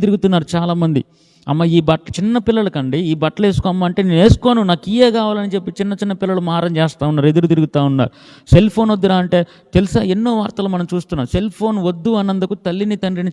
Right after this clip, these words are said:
చంపిన బిడ్డలు ఉన్నారు. సెల్ ఫోన్ కొనిపెట్టనందుకు, సెల్ ఫోన్ లాక్కుంటున్నందుకు తల్లిదండ్రుల మీదకి, ఆ, గొడవల మీదకి పోయి చంపిన వాళ్ళు ఉన్నారు. తల్లిని తండ్రిని డబ్బులు ఇవ్వలేదని కడముట్టిస్తున్న వాళ్ళు ఉన్నారు ఇవాళ రేపు. ఆ విధంగా మనం ఉండకూడదండి.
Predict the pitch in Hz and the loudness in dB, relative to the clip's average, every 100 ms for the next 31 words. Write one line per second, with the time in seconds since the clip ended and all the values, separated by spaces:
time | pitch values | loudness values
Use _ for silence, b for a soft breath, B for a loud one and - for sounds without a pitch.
0 | 180 170 170 160 175 208 190 151 120 b | -2 -2 -2 0 0 0 -2 -2 -4 b
1 | b b 190 208 214 208 202 202 214 208 | b b 4 4 -2 -2 0 0 0 -2
2 | 208 196 190 123 139 185 180 196 170 196 | -2 -2 -2 0 2 2 0 0 0 0
3 | - 208 196 196 180 151 - b b b | -4 -4 -2 -4 -4 -4 -6 b b b
4 | 175 196 202 196 196 190 180 190 180 - | -2 -2 -2 0 0 0 0 2 0 -2
5 | B B 151 135 139 175 208 202 190 175 | B B -2 0 0 0 0 0 -2 -4
6 | 156 185 196 - 185 190 220 214 208 202 | -2 0 0 -2 -4 -2 -4 -4 -4 -4
7 | 185 160 _ _ _ _ _ _ _ _ | -4 -6 _ _ _ _ _ _ _ _
8 | _ _ _ _ 165 190 208 202 180 190 | _ _ _ _ 0 2 2 0 0 0
9 | 196 196 170 b b b 131 156 170 214 | 0 0 -2 b b b -2 0 4 4
10 | 185 196 196 196 196 170 156 _ _ _ | 4 2 2 0 -2 -4 -8 _ _ _
11 | _ _ _ 151 175 214 - 220 - 220 | _ _ _ -6 -4 -4 -2 -4 -2 -2
12 | 214 214 214 208 196 180 185 185 160 147 | 0 0 0 0 0 0 0 0 0 -2
13 | - - 160 180 220 208 190 190 214 226 | -6 -4 -2 -2 -2 -2 -2 -2 0 0
14 | 214 190 135 | 0 0 -4